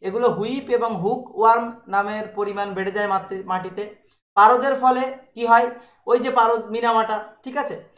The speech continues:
মস্তিষ্কের কার্যকারিতা হ্রাস পায়। মাটিতে অবস্থিত সীসার ফলে হিমোগ্লোবিন তৈরিতে বাধা দেয় এবং,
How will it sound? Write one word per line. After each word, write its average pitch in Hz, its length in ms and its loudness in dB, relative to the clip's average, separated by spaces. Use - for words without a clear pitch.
মস্তিষ্কের 233 500 -6
কার্যকারিতা 214 560 -2
হ্রাস 202 280 0
পায়। 208 280 -2
মাটিতে 214 340 2
অবস্থিত 247 360 0
সীসার 262 460 -2
ফলে 147 360 -4
হিমোগ্লোবিন 254 680 -2
তৈরিতে 220 340 2
বাধা 185 240 2
দেয় 254 180 0
এবং, 208 400 0